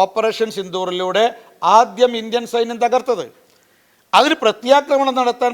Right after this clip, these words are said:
പാകിസ്ഥാൻ തയ്യാറായപ്പോഴാണ് പതിനൊന്ന് പാക് വ്യോമകേന്ദ്രങ്ങൾ തകർത്തത്. അതിന് ഫോട്ടോ കാണിച്ചിട്ടുണ്ട്. അതേപോലെ തന്നെ ഇന്ത്യൻ സൈന്യം വെടിവെച്ച് വീഴ്ത്തിയിട്ടുള്ള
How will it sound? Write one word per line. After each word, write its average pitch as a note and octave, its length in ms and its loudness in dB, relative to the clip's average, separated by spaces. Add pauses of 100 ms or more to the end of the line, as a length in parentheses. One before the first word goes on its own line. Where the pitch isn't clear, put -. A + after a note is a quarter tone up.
പാകിസ്ഥാൻ A3 460 -4 (760)
തയ്യാറായപ്പോഴാണ് F#3 1000 2 (440)
പതിനൊന്ന് A#3+ 500 4 (200)
പാക് A#3+ 400 4 (200)
വ്യോമകേന്ദ്രങ്ങൾ A#3 800 2 (100)
തകർത്തത്. G3 400 -6 (680)
അതിന് A3+ 220 2
ഫോട്ടോ A3 280 0
കാണിച്ചിട്ടുണ്ട്. E3+ 500 -10 (680)
അതേപോലെ B3+ 520 6
തന്നെ A#3+ 220 2 (1000)
ഇന്ത്യൻ G#3+ 500 0 (100)
സൈന്യം A#3+ 340 -2
വെടിവെച്ച് A#3+ 500 -2
വീഴ്ത്തിയിട്ടുള്ള A3+ 640 -2